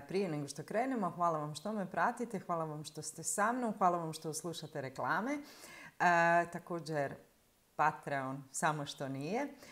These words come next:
e, bit će najava. Ovaj, tako da vidimo se i na Patreonu. A Patreon će postati ekskluziva ovog kanala,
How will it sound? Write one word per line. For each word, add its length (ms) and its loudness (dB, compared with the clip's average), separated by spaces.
e, 380 4
bit 180 -2
će 200 -4
najava. 600 2
Ovaj, 960 -2
tako 380 -6
da 160 -4
vidimo 460 -2
se 260 -2
i 120 -4
na 160 -4
Patreonu. 880 -2
A 100 0
Patreon 520 4
će 220 0
postati 580 -6
ekskluziva 800 -4
ovog 260 0
kanala, 680 0